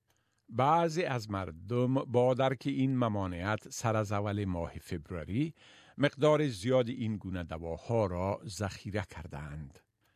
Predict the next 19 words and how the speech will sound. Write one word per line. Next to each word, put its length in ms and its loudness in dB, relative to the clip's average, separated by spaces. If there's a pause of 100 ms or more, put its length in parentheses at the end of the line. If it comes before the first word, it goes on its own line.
(220)
یک 220 0
شرکت 600 0
تولید 400 2
کننده 540 -2
دواها 800 0 (100)
تولید 720 2
یک 400 4
مجموعه 680 2
از 220 0
محصولات 840 4
کودئین 920 2
را 240 6
کاملاً 600 0 (100)
متوقف 680 -4
ساخته 420 -10
است. 400 -8 (500)
مری 460 4
لین 580 2
کوکرین، 880 -2